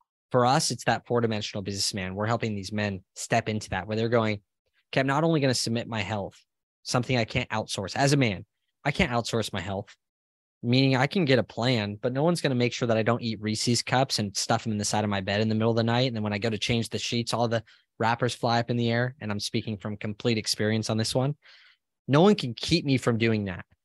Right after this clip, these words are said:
So if I can't outsource that area, I probably should take responsibility and get good at it. I shared at Wellspring a quote, "With great power comes great responsibility." No,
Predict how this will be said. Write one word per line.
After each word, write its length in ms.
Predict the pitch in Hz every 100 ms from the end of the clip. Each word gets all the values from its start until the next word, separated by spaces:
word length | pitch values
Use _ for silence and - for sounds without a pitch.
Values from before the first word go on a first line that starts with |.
| _
So 160 | - 147
if 60 | 139
I 100 | 175
can't 260 | 202 190 -
outsource 580 | 139 - - 135 120 -
that 240 | 117 117
area, 320 | 113 117 147 123
I 100 | 117
probably 320 | - 123 135
should 180 | - 117
take 240 | 120 -
responsibility 720 | 110 - 104 107 101 104 110 120
and 120 | 110
get 180 | 107 -
good 180 | 101
at 180 | 92 98
it. 120 | 101 - _ -
I 60 | 120
shared 200 | 127 123
at 100 | 117
Wellspring 480 | 120 123 - 127
a 60 | 120
quote, 400 | - 131 123 151 _ _ _ _
"With 160 | 120 -
great 220 | 131 139
power 220 | 135 131
comes 200 | 131 117
great 160 | 123 113
responsibility." 880 | 110 117 107 101 107 117 131 147 - -
No, 380 | 120 120 92